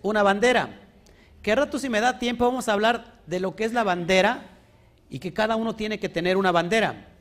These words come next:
Y vamos a entender qué es la bandera aplicándolo hoy en nuestra vida. Amén.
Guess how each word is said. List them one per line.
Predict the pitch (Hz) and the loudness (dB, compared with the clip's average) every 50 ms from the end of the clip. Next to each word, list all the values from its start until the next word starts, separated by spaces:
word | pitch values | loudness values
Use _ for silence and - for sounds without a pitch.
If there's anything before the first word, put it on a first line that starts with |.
| _ _ _ _ _ _ | _ _ _ _ _ _
Y | - 143 | -4 -2
vamos | 180 214 233 214 | -2 -2 0 -2
a | 240 | -4
entender | 202 185 185 175 208 202 202 | -2 -2 -2 -2 -2 -4 -2
qué | 202 208 | -4 -2
es | 202 | 0
la | 214 202 | 0 2
bandera | 190 170 165 160 170 175 180 190 180 - - - | 2 0 0 2 2 2 2 2 -2 -4 -8 -8
aplicándolo | 165 156 - 165 160 160 170 165 165 165 160 151 147 - - | -6 -6 -6 -6 -4 -2 -2 -2 -2 -2 -4 -4 -4 -2 0
hoy | 156 165 175 175 170 170 - - - | 2 2 2 2 -2 -8 -14 -18 -10
en | - 117 127 | -8 -6 -6
nuestra | 127 117 - 117 110 | -6 -8 -8 -8 -8
vida. | 101 101 92 85 - - _ - | -8 -8 -10 -12 -14 -20 _ -12
Amén. | - 135 156 190 233 285 370 - | -10 -2 0 0 0 0 -2 -10